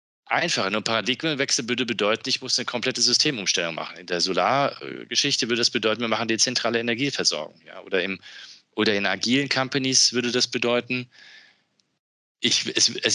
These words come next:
die Hochkomplexität von großen Läden ex-, entsteht ja dadurch, dass Menschen an der, ähm, also ich glaube nach wie vor, dass da eine riesen Fantasie entsteht, ich könnte ein Unternehmen von zwanzig oder dreißig oder fünfzigtausend Menschen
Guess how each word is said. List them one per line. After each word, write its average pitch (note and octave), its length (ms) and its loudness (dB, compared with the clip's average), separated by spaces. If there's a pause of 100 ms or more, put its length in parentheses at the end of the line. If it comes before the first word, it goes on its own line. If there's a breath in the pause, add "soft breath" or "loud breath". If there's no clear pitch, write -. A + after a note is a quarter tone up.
die G#2+ 140 2
Hochkomplexität C3+ 880 4
von C3 160 0
großen A#2 400 2
Läden B2 260 2
ex-, B2+ 200 2
entsteht - 340 0
ja A#2 100 2
dadurch, A2+ 360 2
dass A#2 220 2
Menschen A2+ 340 0
an G2+ 100 -2
der, F#2+ 200 0 (140)
ähm, F#2 200 -4 (160)
also G#2 180 0
ich - 140 0
glaube B2 320 2
nach A#2+ 220 0
wie D3 60 -2
vor, C3+ 220 0
dass A2+ 160 2
da - 80 0
eine G2+ 320 2
riesen D#3 400 0 (540)
Fantasie B2 580 2
entsteht, G#2+ 380 0
ich - 140 0
könnte D3 300 0
ein G#2 140 0
Unternehmen A2 460 0
von A2+ 200 -2
zwanzig B2 360 2
oder G2+ 100 0
dreißig A2 300 2
oder A#2 100 -2
fünfzigtausend G2 640 0
Menschen G2 360 0